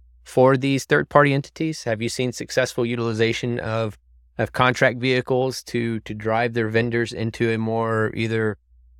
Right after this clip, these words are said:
zero trust and or passwordless secure environment type mentality?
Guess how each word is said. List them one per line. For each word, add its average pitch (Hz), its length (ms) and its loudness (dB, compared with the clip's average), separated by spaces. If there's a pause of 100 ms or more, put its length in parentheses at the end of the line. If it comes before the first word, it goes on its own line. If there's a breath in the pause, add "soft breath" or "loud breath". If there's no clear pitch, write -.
(260)
zero 113 220 2
trust 120 380 4
and 117 220 0
or 113 160 2
passwordless 113 800 0
secure 113 640 -2 (100)
environment 110 640 -6
type 117 180 -6
mentality? 120 560 -8